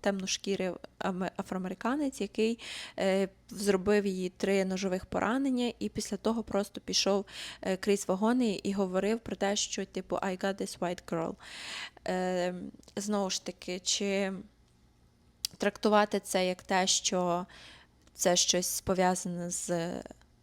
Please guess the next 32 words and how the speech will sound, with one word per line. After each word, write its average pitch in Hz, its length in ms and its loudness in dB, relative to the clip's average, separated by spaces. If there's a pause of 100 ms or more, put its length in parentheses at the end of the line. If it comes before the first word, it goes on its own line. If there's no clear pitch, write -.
(140)
расою, 220 760 4 (560)
е, 180 420 -4
чи - 180 0
тому 196 280 -2
подібне, 233 600 2
ніхто 220 400 2
цього 196 400 2
не 190 240 2
знає. 202 680 4
Явне 202 460 4
діло, 180 360 0
що - 220 2
ця 185 260 2
людина 185 400 0
була 170 260 0
психічно 185 500 -2
хворою. 226 540 4 (380)
Попри 208 260 4
те, 208 200 4
що 185 200 0
вона 190 160 -2
була 180 140 -2
психічно 196 400 -2
хворою, 190 360 0
її 180 180 -4
відпускали 185 600 -4
постійно 180 520 -2
на 175 120 -2
волю. 190 460 6 (420)
Е, 180 280 2
я 185 340 4
співчуваю 185 1040 0